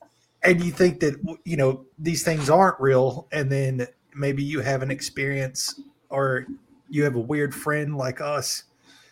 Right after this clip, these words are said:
who tells you about their experiences, and you're like, "Hmm." Like, it, it might make you think. Like, we have a friend, um, who literally calls himself an N P C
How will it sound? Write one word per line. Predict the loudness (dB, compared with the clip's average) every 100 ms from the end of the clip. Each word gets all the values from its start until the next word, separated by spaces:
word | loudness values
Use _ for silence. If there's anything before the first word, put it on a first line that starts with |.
| _ _ _
who | 0 0 0
tells | 0 2 2
you | 2
about | 2 0 2
their | 2
experiences, | 0 -4 -4 -2 -2 -4 -4 -4 -6 -10 -6
and | -2 -2 -2
you're | 0
like, | 0 -2
"Hmm." | -4 -4 -6 -14 _ _ _ _ _ _ _ _
Like, | 0 0
it, | 0
it | -2 2
might | 2 2
make | -4 -6
you |
think. | -4 -4 -2 -2
Like, | 4
we | 6
have | 8
a | 6
friend, | 2 0 2 -2 -8 _ 0
um, | 2 2 -2 -8 _ _ _ _ _ _ 0
who | 2
literally | 4 6 6 4 0
calls | 0 0 0
himself | 0 -4 -2 -2 -2 -2
an | -6
N | -4 -4
P | -4 -4
C | -4 -4 -4 -4 -6